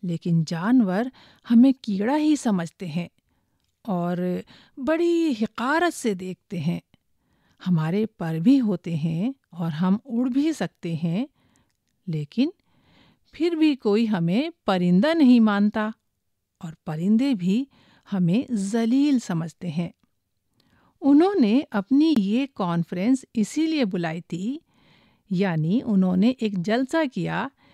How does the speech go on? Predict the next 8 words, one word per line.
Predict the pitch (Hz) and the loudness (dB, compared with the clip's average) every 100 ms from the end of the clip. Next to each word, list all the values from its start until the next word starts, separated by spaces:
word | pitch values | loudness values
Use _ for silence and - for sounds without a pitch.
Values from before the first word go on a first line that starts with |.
| _ _ | _ _
कि | 233 220 _ | -6 -6 _
इन | 320 359 339 | -2 0 2
तमाम | - 196 190 190 277 277 | 0 0 0 0 4 4
बातों | 185 170 196 - 330 | 2 -2 -4 -2 -4
पर | - 214 220 | -2 -2 -2
गौर | - 180 214 302 | -2 -2 0 0
किया | - 190 170 | -2 -2 -2
जाए | 160 175 190 | -4 -6 -6